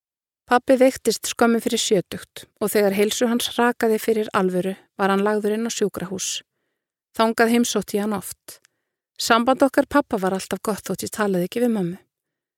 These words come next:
Við vorum trúnaðarvinir og hann sagði hluti við mig sem hann nefndi ekki við aðra. Það kom fyrir að hann spurði mig hvort það gæti verið að mamma héldi við þennan nágranna okkar en ég dró alltaf úr því og sagði að það gæti ekki verið.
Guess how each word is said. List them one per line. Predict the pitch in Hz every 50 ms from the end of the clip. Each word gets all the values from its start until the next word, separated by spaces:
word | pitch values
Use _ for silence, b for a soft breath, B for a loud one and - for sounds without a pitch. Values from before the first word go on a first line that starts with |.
| _ _ _ -
Við | 196 202 233
vorum | 247 220 226 -
trúnaðarvinir | - - 220 233 233 226 214 190 185 185 185 180 180 185 190 180
og | 190
hann | 208 220 214
sagði | - - 247 240 240 226 -
hluti | 254 240 240 - 226 208
við | 202 190
mig | 190 202 -
sem | - 226 208
hann | 196 196 202
nefndi | 208 208 - - -
ekki | - 254
við | 262 269 269
aðra. | 254 226 - 175 - _ _ _ _ _ _ _ _ _ b b b b b b b b b b b b b b _ -
Það | 240 - -
kom | 269 285 302 320 -
fyrir | - - 302 285 226 190 175 185
að | 185 185
hann | 190 196
spurði | - - - - 233 220 202 180
mig | 175 - -
hvort | 208 185 -
það | 185 190 - 196
gæti | 185 - 196 190
verið | 196 196 190 185 180 185
að | 185
mamma | 190 190 185 190 180
héldi | - - 202 208 214 - - 185
við | 180 185 - -
þennan | 196 185 185 185 196
nágranna | 214 220 - - 180 180 180 180
okkar | - - - 196 190 190 180
en | 180 190
ég | 196 190 -
dró | - 208 208 226
alltaf | 233 - - - 175
úr | 190 202 202 180
því | 175 190 196
og | -
sagði | - - - - -
að | - -
það | - - -
gæti | 190 175 -
ekki | - - 190
verið. | 202 220 226 - - -